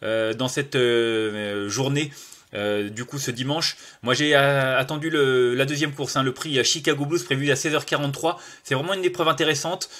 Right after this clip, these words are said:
Euh, vous allez le voir au niveau des conditions, des sept à dix ans n'ayant pas gagné deux cent soixante-dix mille euros. Du coup on a des concurrents, euh, de pointure parisienne, hein. On a vraiment un lot, euh, très intéressant avec, euh, des concurrents qui se sont déjà illustrés,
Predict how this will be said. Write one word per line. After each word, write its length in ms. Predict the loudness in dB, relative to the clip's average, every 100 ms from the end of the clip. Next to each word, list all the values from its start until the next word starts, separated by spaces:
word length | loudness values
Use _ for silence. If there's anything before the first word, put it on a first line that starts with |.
| -8
Euh, 100 | -4
vous 200 | -2 2
allez 120 | 2
le 60 | 4
voir 140 | 2
au 80 | 0
niveau 180 | 0 0
des 140 | -2
conditions, 360 | -4 -8 -6 -4
des 120 | -4
sept 200 | -2 0
à 60 | 0
dix 200 | -2 -4
ans 40 |
n'ayant 160 | -4 -2
pas 120 | -2
gagné 200 | -2 -6
deux 160 | 2 2
cent 220 | 2 -6
soixante-dix 460 | -4 -4 -4 -6
mille 120 | -2 0
euros. 180 | 0
Du 120 | -2 -2
coup 180 | -6 -8 -18 -14 -6
on 140 | 0
a 60 | 0
des 120 | 0
concurrents, 480 | -4 -2 0 0 -4 -14 -4
euh, 80 | 0
de 100 | 0
pointure 400 | 0 -2 -2 2
parisienne, 480 | 4 4 2 2
hein. 140 | 2 -2 -10 -20 -12
On 60 | 0
a 80 | 2
vraiment 340 | 4 0 0
un 40 | 0
lot, 180 | 4
euh, 120 | 4 4
très 280 | 0 0
intéressant 480 | 0 0 0 0 -2
avec, 240 | -4 -2 -2
euh, 100 | -2
des 120 | -2
concurrents 340 | -6 -4 -4
qui 140 | -4 -10
se 100 | -8
sont 140 | -4
déjà 240 | -2 0
illustrés, 460 | 0 -2 -4 -4